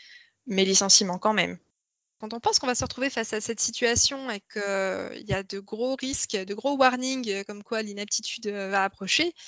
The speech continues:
bah là, va falloir quand même se poser la question d'une reconversion du salarié, enfin, surtout si on est à des âges, à la cinquantaine, quarante-cinq, cinquante ans, franchement, on peut peut-être proposer une deuxième vie professionnelle au salarié.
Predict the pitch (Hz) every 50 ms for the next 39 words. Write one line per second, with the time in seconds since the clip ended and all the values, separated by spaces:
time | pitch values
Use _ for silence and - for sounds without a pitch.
0 | - - - - 196 190 196 214 247 254 233 214 - 214 202 202 - - 226 247
1 | 247 - - 226 220 - 226 208 202 202 - 208 - - - 247 247 254 254 254
2 | 254 254 - - 196 202 202 202 196 202 196 - 208 196 196 196 190 - - 254
3 | 247 254 262 262 269 269 269 269 269 277 277 _ - - - - - - - -
4 | 185 196 202 - 220 202 185 180 185 202 254 339 330 - - - - - - -
5 | 190 180 - - 208 190 - 240 233 - - - 208 196 190 185 190 185 185 180
6 | 185 190 185 202 202 196 196 - - _ 240 240 180 160 156 170 175 180 180 -
7 | - 196 190 - 185 185 - 233 233 240 240 233 - 190 180 185 185 185 - 226
8 | 220 220 208 - 202 190 - 185 180 185 - - 277 277 233 - - 185 180 -
9 | - 254 262 262 226 196 190 - 202 196 - - 208 - - - 196 - 208 208
10 | 202 240 240 220 190 185 214 220 214 220 220 208 220 226 - - 202 - 202 190
11 | - - 202 196 202 196 190 - - 190 180 180 175 196 285 311